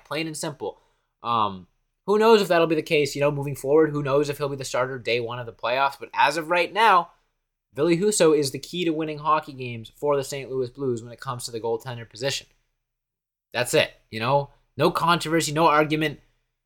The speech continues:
It's just, it's just a fact. Ville Husso's the guy right now. Maybe he'll come out tonight and get shelled, and then Jordan Binnington will start next game and get a shutout,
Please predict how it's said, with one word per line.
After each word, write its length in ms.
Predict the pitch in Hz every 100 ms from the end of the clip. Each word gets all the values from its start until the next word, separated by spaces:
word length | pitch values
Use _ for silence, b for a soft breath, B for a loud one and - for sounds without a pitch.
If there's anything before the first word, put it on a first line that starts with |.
| _ _ -
It's 180 | 123 -
just, 480 | 147 - _ - _
it's 160 | - 135
just 160 | 151
a 40 | 165
fact. 340 | 208 214 -
Ville 180 | 107 139
Husso's 380 | 156 156 170 156
the 80 | 160
guy 200 | 190 180
right 200 | 120 -
now. 160 | - _ _ _ _
Maybe 220 | 110 135
he'll 160 | 156 151
come 140 | 160
out 120 | 156 151
tonight 280 | 151 165
and 80 | 156
get 120 | 139
shelled, 480 | - 143 139 220 - _ _ _ -
and 120 | 123
then 80 | 123
Jordan 260 | 135 151
Binnington 220 | 160 156 160
will 100 | 143
start 220 | 165 143
next 160 | 156
game 160 | - 160
and 80 | 156
get 100 | 147
a 40 |
shutout, 480 | 139 165 190 208